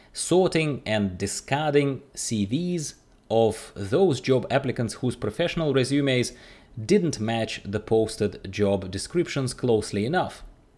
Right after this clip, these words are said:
Beyond that point, however, recruiter had to manually scan dozens of the remaining C Vs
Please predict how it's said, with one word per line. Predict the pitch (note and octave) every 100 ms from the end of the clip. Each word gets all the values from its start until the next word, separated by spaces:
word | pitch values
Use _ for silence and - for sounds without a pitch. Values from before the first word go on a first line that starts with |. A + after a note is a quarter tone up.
| _ _ - - - - -
Beyond | A#2 D3+ F3+ D3+ - -
that | G#2+ C3+ C3
point, | - D3+ A#2
however, | B2 A2+ C#3 B2 - - - - -
recruiter | C#3+ G#3 G3+ C#3+
had | C#3+ B2+ -
to | A#2+ G#2
manually | G2+ B2+ F3+ F3 D#3+ D3
scan | C3 - - C3 C3+ B2 - G2+
dozens | G2 C3+ B2+ B2 A#2
of | G#2+
the | G#2+
remaining | G#2 G#2+ G2+ F#2+
C | - F#2
Vs | A2 G3+ E3+ -